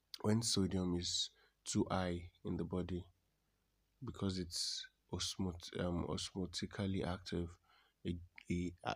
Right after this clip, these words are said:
um, draws water with it. If, um, since sodium stays in the extracellular matrix more than the intracellular, it keeps, um, it, it drives, um, water from the cell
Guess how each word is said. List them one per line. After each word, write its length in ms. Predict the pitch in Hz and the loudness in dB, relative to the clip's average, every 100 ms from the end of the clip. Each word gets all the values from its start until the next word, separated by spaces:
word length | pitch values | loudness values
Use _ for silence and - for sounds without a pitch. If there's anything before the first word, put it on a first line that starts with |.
| - | 0
um, 280 | 90 90 90 | 0 0 0
draws 300 | - 104 98 | 4 4 4
water 380 | 90 85 90 80 | 2 2 2 2
with 240 | 82 - | 0 -2
it. 220 | 92 87 - _ _ _ _ _ _ _ _ _ _ - | -6 -6 -14 _ _ _ _ _ _ _ _ _ _ 0
If, 180 | 98 - - 95 | 0 -2 -4 0
um, 340 | 87 78 - - | 2 0 -2 -2
since 260 | 92 85 | 0 0
sodium 600 | - - 101 104 107 107 | 2 4 4 4 4 4
stays 580 | 107 98 87 85 - - - | 2 2 2 2 -2 -4 -2
in 100 | 85 | -2
the 60 | |
extracellular 600 | - 80 85 92 90 90 | -2 -4 -4 0 0 0
matrix 540 | 76 85 82 85 85 - | 2 0 0 -4 -4 -4
more 160 | 90 85 | -2 -2
than 220 | 85 82 | 0 -2
the 60 | - | -2
intracellular, 680 | 85 - - 85 87 82 85 - - _ - - _ - | -4 -4 -2 -2 0 0 -2 -8 -20 _ -20 -20 _ -8
it 120 | 90 | -8
keeps, 600 | - 92 87 - - - - _ _ - _ - - | 0 0 0 -4 -8 -10 -16 _ _ -20 _ -14 -4
um, 340 | 90 85 85 - | 0 2 0 -2
it, 160 | 82 | -4
it 240 | - 87 90 | -2 -2 -2
drives, 600 | - 98 98 101 - - - _ - 92 | 0 2 2 0 -4 -6 -10 _ -10 -6
um, 100 | 87 | -2
water 440 | 90 90 - 87 90 - | 0 0 0 -2 -2 -4
from 340 | 90 85 85 - _ | -2 0 -2 -8 _
the 100 | - | -6
cell 460 | 85 92 92 92 | -2 0 0 -2